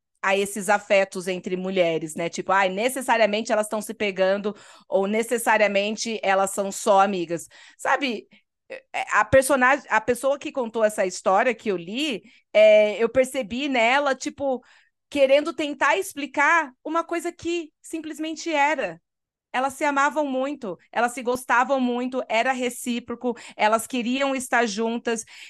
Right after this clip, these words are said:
E apesar de ter tido, assim, um momento quando ela era mais nova, que ela possa ter se interessado pela amiga, depois tudo isso se transformou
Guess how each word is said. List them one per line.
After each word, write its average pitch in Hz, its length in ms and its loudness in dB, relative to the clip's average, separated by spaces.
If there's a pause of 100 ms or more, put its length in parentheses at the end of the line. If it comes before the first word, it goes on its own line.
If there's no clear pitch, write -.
(160)
E 269 480 -4
apesar 254 460 4
de 247 120 -8
ter 254 140 -2
tido, 240 300 -8
assim, 233 200 -6
um 226 60 -2
momento 214 340 -2
quando 208 160 -4
ela 190 260 4
era 185 460 0
mais 190 300 -2
nova, 185 260 -2
que 202 180 -10
ela 185 200 -2
possa 240 520 0
ter 208 140 -8
se 208 140 -12
interessado 202 640 -2
pela 190 300 -2
amiga, 220 520 -4 (360)
depois 294 840 0
tudo 311 280 -8
isso 320 180 -6
se - 140 -12
transformou 294 760 -2